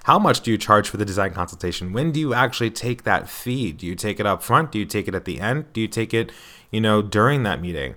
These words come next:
All of these key things, these processes that you go through,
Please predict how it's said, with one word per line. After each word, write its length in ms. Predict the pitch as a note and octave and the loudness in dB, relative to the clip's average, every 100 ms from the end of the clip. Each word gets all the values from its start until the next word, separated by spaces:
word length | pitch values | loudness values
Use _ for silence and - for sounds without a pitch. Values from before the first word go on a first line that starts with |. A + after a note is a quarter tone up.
| - - - - | -14 -20 -20 -2
All 260 | C3 D3 F#3+ | 4 4 4
of 220 | F3 A2+ | 2 0
these 500 | A#2 B2 A#2 - - - | 0 2 2 0 -4 -12
key 340 | - - C3 C3 | -14 -4 -2 -2
things, 560 | - B2+ A#2 E2+ D#2 | -2 0 0 -2 -6
these 260 | G2 G#2 F#2+ | -6 -6 -6
processes 800 | - - G#2+ A2+ B2+ - A#2 G2+ | -4 2 4 4 0 0 -2 -2
that 120 | G2 | -4
you 120 | G2+ | -4
go 240 | F#2 G2 G2 | -2 0 0
through, 420 | - A#2 C#3 | 0 0 0